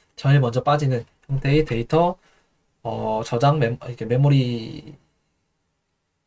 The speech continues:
저장 방식. 뭐죠? 보통 이제 이 컨트롤 Z라고 썼는데, 예제, 가장 많이 쓰는 예제가 컨트롤 Z예요. 저희가 무슨 포토샵 작업하든, 뭐, 유니티 작업하든 실수했을 때 컨트롤 Z 많이 쓰잖아요. 그게 이제 스택형 구조로 쌓여있는 그런 일련-,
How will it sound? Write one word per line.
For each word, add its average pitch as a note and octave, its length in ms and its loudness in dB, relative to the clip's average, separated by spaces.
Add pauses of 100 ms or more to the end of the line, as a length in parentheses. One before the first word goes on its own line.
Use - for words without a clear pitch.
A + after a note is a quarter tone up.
저장 C3 220 -2
방식. A2 300 -10 (840)
뭐죠? - 200 -10 (400)
보통 D3+ 300 4
이제 C3 240 4 (140)
이 - 100 -6
컨트롤 G3+ 280 2
Z라고 C#3 300 2
썼는데, A#2+ 420 0 (380)
예제, C3+ 200 2
가장 F3+ 280 0
많이 C3+ 160 2
쓰는 C#3 180 -2
예제가 A#2 280 0
컨트롤 G3+ 260 -2
Z예요. A#2 340 -4 (320)
저희가 A#2+ 300 0
무슨 B2 160 -2
포토샵 - 380 -2
작업하든, C#3+ 720 0
뭐, A2+ 140 -6
유니티 C3+ 260 -4
작업하든 B2 500 0 (220)
실수했을 G3 480 0
때 D#3 60 -4
컨트롤 G#3+ 300 -2
Z B2 160 -2
많이 A#2 180 -2
쓰잖아요. A#2+ 340 0 (480)
그게 F#3+ 280 6
이제 C#3 360 4 (460)
스택형 A3+ 460 4
구조로 D#3+ 560 6
쌓여있는 F3+ 640 2
그런 C#3 180 6
일련-, F3+ 280 6